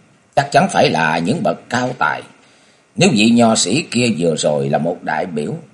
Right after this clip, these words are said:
họ là những bậc tài cao bắt đẩu, họ ẩn cư, tự nhiên họ không muốn cho Bành Cốt Nhân tiết lộ sự tình. Chàng tin chắc rằng Bành Cốt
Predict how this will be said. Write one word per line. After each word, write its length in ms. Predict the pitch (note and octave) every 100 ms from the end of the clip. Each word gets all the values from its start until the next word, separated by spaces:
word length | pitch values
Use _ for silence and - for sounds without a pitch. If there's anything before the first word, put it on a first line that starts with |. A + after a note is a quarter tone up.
| _ _ _ _ _ _ _ _ _
họ 180 | - B2+
là 300 | A#2+ A2 A2
những 300 | A2+ B2 G#2+
bậc 300 | G2 A#2 -
tài 300 | F#2+ F#2+ F#2
cao 280 | - B2 C#3
bắt 300 | D3 G3+ -
đẩu, 280 | D#2 C#3+ G#3+ - _ _
họ 420 | - F2 G2+ G#2+ E2+
ẩn 200 | G#2+ F3
cư, 220 | - B2+ B2+ - _ _
tự 100 | G2+
nhiên 440 | B2 A2+ G#2 G2+
họ 180 | F2+ F#2
không 260 | G#2 A#2 A#2
muốn 160 | E3 A3+
cho 80 | B2
Bành 200 | D2+ C#2
Cốt 120 | - F#3
Nhân 260 | G2 F#2+ E2
tiết 280 | - G3+ C2
lộ 160 | B1+ D#2
sự 200 | C2+ D2
tình. 140 | C2+ B1 - _ _ _ _ _ _ _ _ _ -
Chàng 140 | G#2 G#2+
tin 180 | D3+ C3
chắc 220 | G3 A3
rằng 240 | G2 F#2+
Bành 160 | F#2 F#2
Cốt 100 | E3+